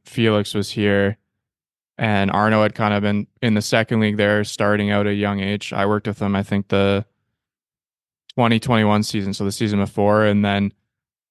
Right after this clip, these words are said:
um, you know, just how, how, how have you seen him progress and just kinda maybe make adjustments to his game, whether it was him or you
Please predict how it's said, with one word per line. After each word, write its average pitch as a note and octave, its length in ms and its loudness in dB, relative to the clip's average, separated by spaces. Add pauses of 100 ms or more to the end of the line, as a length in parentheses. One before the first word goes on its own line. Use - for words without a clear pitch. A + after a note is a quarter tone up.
(140)
um, G2 520 -2 (320)
you B2+ 80 -2
know, B2+ 100 2
just B2 120 -2
how, D3+ 160 2
how, D#3+ 360 0
how D3 140 -6
have G3 140 -8
you G3 80 -2
seen D#3+ 260 -8
him C3 440 -4 (680)
progress A2 760 -2
and G#2 260 0
just G#2 160 -4
kinda G#2+ 280 2
maybe G#2+ 340 4
make G#2 200 0
adjustments G#2 540 -2
to A2+ 100 -6
his G#2 100 -4
game, A2 400 2
whether G#2 220 2
it G2+ 40 -2
was G#2 200 -2
him A2 280 -2
or A2 120 0
you G#2 560 0